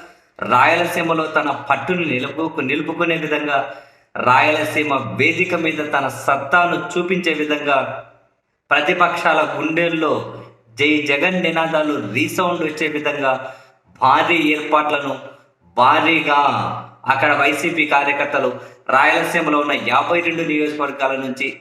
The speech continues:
తరలి వెళ్ళబోతూ ఉన్నారు. సేమ్ అక్కడ కూడా జనాల అభి-, కార్యకర్తల అభిమానుల మధ్యలోకి వచ్చి జగన్ గారు అభివాదం చేయడం కోసం ఫ్యాన్ ఆకారంలో ఒక వాక్వే ఏర్పాటు చేశారు.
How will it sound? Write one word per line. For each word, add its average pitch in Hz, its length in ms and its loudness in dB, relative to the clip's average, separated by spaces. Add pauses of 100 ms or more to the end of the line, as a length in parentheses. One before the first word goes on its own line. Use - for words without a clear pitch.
(160)
తరలి 139 360 2
వెళ్ళబోతూ 120 600 -2
ఉన్నారు. 104 560 -8 (1700)
సేమ్ 170 200 4
అక్కడ 160 260 4
కూడా 160 600 0 (960)
జనాల 156 340 4 (360)
అభి-, 123 300 0
కార్యకర్తల 165 480 2
అభిమానుల 156 500 0
మధ్యలోకి 151 400 -2
వచ్చి 147 340 -2 (320)
జగన్ 147 280 2
గారు 160 180 2
అభివాదం 151 520 0
చేయడం 147 240 -2
కోసం 135 380 -8
ఫ్యాన్ 147 240 2
ఆకారంలో 151 480 0
ఒక 139 200 -4
వాక్వే 131 460 0
ఏర్పాటు 151 380 0
చేశారు. 147 440 -6